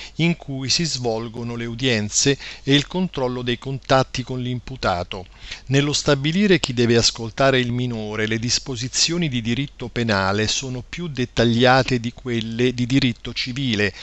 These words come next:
che sono più frammentarie. Il conseguimento della testimonianza di un minore può essere obbligatorio, facoltativo o non regolamentato. La mediazione è un'alternativa ai procedimenti civili.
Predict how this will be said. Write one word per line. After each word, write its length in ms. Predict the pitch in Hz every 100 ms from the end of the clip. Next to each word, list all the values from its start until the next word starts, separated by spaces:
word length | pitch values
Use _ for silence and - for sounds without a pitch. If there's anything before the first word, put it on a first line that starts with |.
| - - -
che 120 | 147
sono 340 | - 139 147
più 200 | - 135
frammentarie. 1080 | - 120 117 113 117 - 139 101 101 98 95 - - - -
Il 160 | 135 123
conseguimento 840 | 143 135 - 139 139 160 185 175
della 220 | 139 123
testimonianza 840 | 113 113 - 120 120 123 143 135 120
di 80 |
un 120 | 120 113
minore 420 | 117 135 151 131
può 220 | 120 110
essere 340 | 110 - 110
obbligatorio, 840 | 110 104 110 110 110 135 117 107 104
facoltativo 1000 | - 107 - 113 - 107 - 170 143 135
o 120 | 139
non 340 | 123 135 151 135
regolamentato. 1080 | 127 120 117 110 107 107 - 92 92 101 98 - - -
La 140 | 123 117
mediazione 800 | 120 117 123 - 143 160 156 -
è 80 |
un'alternativa 880 | 120 113 107 120 113 117 107 131 120
ai 120 | 117
procedimenti 760 | 117 107 - 107 110 110 110 117
civili. 580 | - 127 143 131 104 101